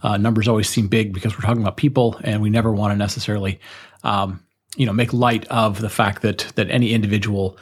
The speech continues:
may be impacted by layoffs. But, uh, we have seen a number of those. And I think, you know, first and foremost,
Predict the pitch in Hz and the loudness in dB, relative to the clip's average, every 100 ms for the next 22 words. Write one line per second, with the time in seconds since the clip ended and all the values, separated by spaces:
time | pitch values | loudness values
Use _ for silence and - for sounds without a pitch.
0 | - - - 135 113 104 - 113 131 101 | -20 -16 -2 2 2 0 0 0 0 0
1 | 104 101 101 101 - - 107 - 123 123 | -2 -2 0 0 -2 -4 -6 0 0 2
2 | 151 170 196 156 143 123 101 98 160 143 | 0 2 2 2 4 2 0 -4 0 2
3 | 196 170 - 170 147 - 196 165 - 151 | 2 -2 -10 -6 -4 0 0 2 2 2
4 | 135 - | 2 -2